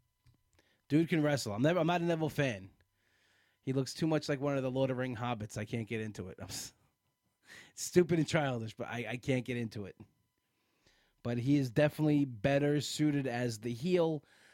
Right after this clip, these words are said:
than he was when he was that dumb superhero character. Neville is definitely taking this role and ran with it, and he himself is making him that unstoppable force on two oh five Live.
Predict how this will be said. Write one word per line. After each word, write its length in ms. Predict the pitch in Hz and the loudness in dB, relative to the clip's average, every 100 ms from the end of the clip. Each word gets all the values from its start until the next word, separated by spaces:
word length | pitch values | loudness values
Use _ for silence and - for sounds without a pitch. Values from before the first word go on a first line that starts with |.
| _ | _
than 140 | 139 139 | 0 2
he 100 | 127 | 4
was 320 | 131 135 120 | 2 0 0
when 120 | 127 | -2
he 80 | 127 | -2
was 120 | 127 | -4
that 180 | 123 113 | -6 -6
dumb 160 | 131 120 | -6 -6
superhero 580 | - 139 120 110 104 | -8 -8 -6 -6 -6
character. 540 | 98 101 92 92 - - _ _ _ - | -6 -6 -6 -10 -14 -16 _ _ _ -6
Neville 340 | 117 135 143 | -2 0 0
is 120 | 135 104 | -2 2
definitely 380 | 139 - 139 | 0 2 -2
taking 380 | - 127 123 135 | 0 0 0 0
this 160 | 127 113 | -2 -2
role 380 | 123 120 120 104 | 0 0 0 -4
and 220 | 110 107 | -8 -8
ran 240 | 110 120 | -4 -2
with 200 | 117 - | -2 -2
it, 200 | 113 - _ _ _ _ _ | -4 -6 _ _ _ _ _
and 220 | 104 113 | -8 -6
he 200 | 113 131 131 | 0 2 2
himself 560 | 123 - 123 120 - | 0 0 -2 -2 -6
is 180 | 117 110 | -8 -2
making 300 | 123 117 123 | 0 0 0
him 140 | 123 | 0
that 120 | 120 110 | 0 -2
unstoppable 640 | 107 - 123 123 117 120 | -6 -6 -6 -6 -8 -10
force 420 | - 120 113 113 | -6 -6 -6 -8
on 120 | 104 | -12
two 180 | - 113 | -6 -4
oh 100 | 110 | -4
five 300 | - 107 107 110 | -4 -8 -8 -16
Live. 360 | 92 76 _ | -18 -20 _